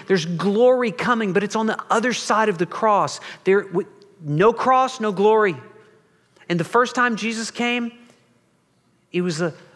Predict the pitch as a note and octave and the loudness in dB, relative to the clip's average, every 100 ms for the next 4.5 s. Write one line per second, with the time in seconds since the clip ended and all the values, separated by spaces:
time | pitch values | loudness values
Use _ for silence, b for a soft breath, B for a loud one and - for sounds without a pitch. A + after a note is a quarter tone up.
0 | B B B E3 F#3 G#3 G3 F#3+ E3 F3+ | B B B 0 2 0 -2 -6 -4 -4
1 | E3+ E3 - - F3+ D#3 - C#3 - G#3 | -4 -6 -6 -2 0 0 -4 -8 -4 -4
2 | A#3 G#3 F#3+ G3 F3 D#3+ F3+ E3+ F3 E3+ | -4 -6 -4 -4 -4 -6 -6 -6 -8 -4
3 | F#3 E3+ F3 F3 - D#3+ E3 E3 - E3+ | -4 -2 -2 -4 -8 -6 -6 -6 -8 -12
4 | D3 D3+ E3+ E3 B2+ | -8 -6 -4 -4 -6